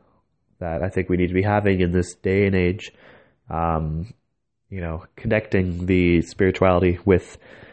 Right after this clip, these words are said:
the political, with the social, um, 'cause I think spirituality does a really good job of binding things together. And especially, um,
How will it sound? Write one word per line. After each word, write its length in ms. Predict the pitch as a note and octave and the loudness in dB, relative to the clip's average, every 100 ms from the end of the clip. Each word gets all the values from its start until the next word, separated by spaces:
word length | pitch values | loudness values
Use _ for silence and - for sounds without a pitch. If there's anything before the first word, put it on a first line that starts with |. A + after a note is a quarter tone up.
| _ | _
the 440 | G2 F#2+ F2+ F2 E2+ - - | -2 2 4 4 0 -8 0
political, 600 | A2 C3+ C3+ A2 G2+ - - - | 4 6 6 4 4 2 -8 2
with 440 | G2+ F#2+ - - | 6 6 2 -4
the 260 | G2 F#2 F2 | 0 2 2
social, 600 | - G2 G2+ F#2 F2 - - - - - - F2 | 4 4 4 4 2 0 -20 -20 -20 -20 -12 -2
um, 400 | E2+ E2+ F2 F#2 | 2 2 0 -4
'cause 180 | - | 0
I 60 | G2+ | 0
think 200 | A#2 G#2 | 2 -2
spirituality 680 | - G2 F#2+ F2+ F2+ F2+ F2+ - | 0 0 2 4 4 4 2 -2
does 140 | G2 F#2 | 0 2
a 60 | |
really 200 | F2 F#2+ | 4 2
good 160 | F#2 F2+ | 2 2
job 280 | E2+ E2 F2 | 2 0 0
of 240 | E2 F2 - | -2 -4 -6
binding 440 | E2+ F2 E2 E2+ | -2 -2 -2 -4
things 360 | - E2+ F2 - | -4 -4 -6 -10
together. 480 | F#2 F2+ F2+ G2+ - _ _ _ _ | -4 -2 -2 -4 -8 _ _ _ _
And 240 | F#2 F2+ F2+ | -6 -4 -2
especially, 760 | - A#2+ A#2 A2+ G#2 - - F2+ | 2 2 2 2 2 0 -4 -4
um, 340 | F2 E2+ | -2 -2